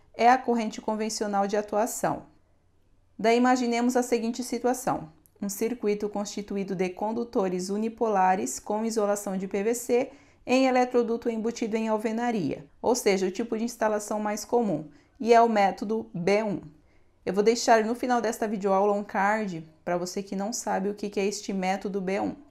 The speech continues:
que no caso está tratando do tipo de instalação. No caso aqui são condutores unipolares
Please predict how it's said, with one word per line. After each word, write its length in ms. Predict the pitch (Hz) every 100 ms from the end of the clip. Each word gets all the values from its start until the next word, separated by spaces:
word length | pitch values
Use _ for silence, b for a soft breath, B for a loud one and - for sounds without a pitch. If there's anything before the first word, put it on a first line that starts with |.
| _
que 140 | 240
no 160 | 233 262
caso 400 | 269 233 220 226
está 240 | 233 226
tratando 420 | 220 226 240 220 214
do 160 | 226
tipo 340 | 254 233 226 220
de 80 | 226
instalação. 800 | 233 220 226 269 - 151 156 156
No 160 | 175
caso 240 | - 185 185
aqui 220 | 185 196
são 240 | 196 196
condutores 580 | 196 196 185 185 180 190
unipolares 800 | 196 202 202 240 233 233 285